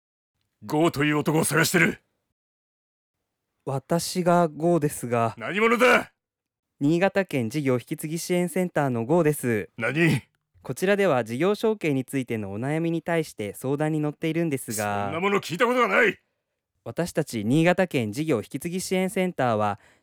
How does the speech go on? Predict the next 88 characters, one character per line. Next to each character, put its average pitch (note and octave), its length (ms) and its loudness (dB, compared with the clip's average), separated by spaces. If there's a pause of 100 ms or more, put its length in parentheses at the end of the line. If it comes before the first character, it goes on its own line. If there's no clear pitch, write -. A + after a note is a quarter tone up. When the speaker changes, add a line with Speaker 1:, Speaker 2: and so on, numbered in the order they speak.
(100)
Speaker 2:
中 E3 180 0
小 F3+ 200 0
企 F#3+ 180 -10
業 C3 200 4
の G2 200 -4
事 A2 140 -8
業 D#3 160 2
引 G#2+ 120 0
き A2+ 120 -10
継 A2+ 120 -10
ぎ G#2+ 140 -4
を G#2 100 -2
支 - 160 -6
援 B2 140 0
す - 160 -12
る F#2 180 -10
公 D#3+ 180 -2
的 E3 240 -6
な D3+ 120 0
相 E3 200 0
談 E3 200 0
窓 E3 180 -2
口 C3 260 -6
で、 G2 220 -2 (400)
相 D3 240 2
談 C#3+ 220 2
無 D3+ 100 2
料、 G#2+ 300 0
秘 - 120 -8
密 C#3+ 240 -2
厳 D#3+ 180 0
守 G#3 180 -2
と A2+ 100 -2
な A2+ 100 -2
っ - 60 -14
て - 100 -8
い G#2 60 -4
ま G2 160 -6
す。 - 160 -14 (240)
Speaker 1:
う F#2+ 40 -12
ん。 A2 400 -6 (180)
Speaker 2:
後 E3 180 0
継 F#3+ 200 0
者 - 120 -4
不 B2 140 -4
在 A2+ 180 2
で - 100 -2
困 A#2+ 220 0
っ C#3+ 100 0
て A#2 120 -4
い A2 40 0
る G2+ 100 -2
事 G2+ 140 -8
業 C3+ 160 2
者 B2+ 120 -8
様 G2 280 -6
と、 G2 300 -4 (300)
他 - 100 -4
社 A#2 180 0
を G2+ 80 -2
譲 G2+ 240 -4
り D3 120 -2
受 D3+ 100 -6
け D#3+ 100 -4
た D#3+ 140 0
い C3+ 60 0
事 G#2 140 -10
業 C#3+ 160 0
者 C3+ 100 -10
様 G2+ 340 -6
を F#2+ 220 -8 (360)
マ A#2 120 -4
ッ G#2 100 -6
チ D#3 160 -2
ン D#3+ 40 2
グ E3 100 -2
す - 120 -6
る D#3 120 0
お C3+ 60 -4
手 - 100 -2
伝 A#2+ 240 -2
い G2 40 -2
を F#2 60 -4
し - 80 -14
て G2+ 80 -6
い F#2 80 -6
ま F2+ 160 -8
す。 - 160 -16